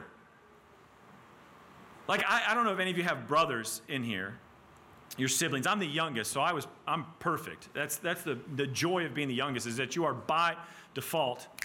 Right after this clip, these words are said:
the perfect sibling, the perfect child. Justin's over there nodding his head. He knows. He knows. And as much as my brother and I got in fights,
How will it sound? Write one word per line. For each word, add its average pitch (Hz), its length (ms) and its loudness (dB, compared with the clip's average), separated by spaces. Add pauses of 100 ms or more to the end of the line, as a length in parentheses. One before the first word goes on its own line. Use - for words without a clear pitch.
(420)
the 123 80 -2
perfect 160 380 0
sibling, 98 400 -2 (260)
the 123 80 -10
perfect 135 320 -2
child. 107 240 0
Justin's 120 240 -2
over 113 120 -2
there 113 100 -2
nodding 120 180 0
his 127 140 -4
head. 107 180 -2
He 226 140 2
knows. 107 400 -2 (320)
He 208 200 0
knows. 82 480 -6 (2000)
And 190 100 2
as 185 120 2
much 262 260 6
as 233 80 2
my 202 120 4
brother 208 300 4
and 196 80 2
I 180 140 4
got 180 240 2
in 147 80 -4
fights, - 580 -2